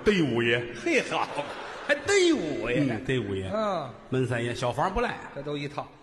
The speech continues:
Speaker 1: 后边独门独院儿小房。
Speaker 2: 嗯。
Speaker 1: 啊，有房子。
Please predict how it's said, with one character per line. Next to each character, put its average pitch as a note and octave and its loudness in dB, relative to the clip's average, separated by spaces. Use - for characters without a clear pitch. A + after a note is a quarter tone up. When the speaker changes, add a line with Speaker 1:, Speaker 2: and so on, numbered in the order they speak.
Speaker 1:
后 C3+ -4
边 G2+ -4
独 D#3+ 0
门 F3 0
独 F3+ 2
院 F#3 2
儿 - -6
小 - -10
房。 C#3+ -2
Speaker 2:
嗯。 D#3+ -8
Speaker 1:
啊， G2 -8
有 G2+ -14
房 G2+ -6
子。 A2+ -4